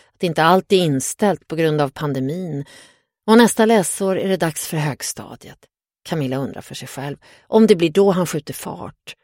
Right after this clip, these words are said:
och kanske blir längre än sin pappa. "Har du tvättat händerna?" frågar Mikael och tittar på Hedda. Trots att det har präntats in i huvudet gång på gång det senaste ett och ett halvt året skakar Hedda skamset på huvudet.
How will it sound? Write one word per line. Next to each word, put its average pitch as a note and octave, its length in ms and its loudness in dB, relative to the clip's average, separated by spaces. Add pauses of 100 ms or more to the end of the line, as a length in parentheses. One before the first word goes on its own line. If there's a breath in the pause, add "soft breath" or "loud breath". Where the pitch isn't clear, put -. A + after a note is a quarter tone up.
(180)
och - 80 -10
kanske F#3+ 240 2
blir D#3+ 140 0
längre E3+ 360 0
än D#3 120 -4
sin D3+ 140 -6
pappa. - 440 -12 (840 soft breath)
"Har G3+ 120 8
du F#3+ 60 8
tvättat G3 300 4
händerna?" E3+ 440 4 (320 soft breath)
frågar A#2 220 -6
Mikael - 520 -16 (260)
och F3+ 80 -4
tittar D3+ 240 -2
på D3+ 100 -6
Hedda. D3 420 -6 (680)
Trots F#3+ 360 4
att E3 120 0
det F3+ 60 0
har D#3 220 4
präntats F3+ 680 2
in G3+ 240 4
i G3 60 4
huvudet F#3 560 2
gång A3 340 6
på - 120 -4
gång D#3 340 2
det E3+ 100 -6
senaste D3 600 0 (220 loud breath)
ett G3+ 320 2
och F#3 40 4
ett - 80 -8
halvt D#3 320 -2
året - 480 -8 (340 loud breath)
skakar F3+ 640 2
Hedda - 460 -6
skamset - 800 -8
på E3 100 -8
huvudet. - 400 -10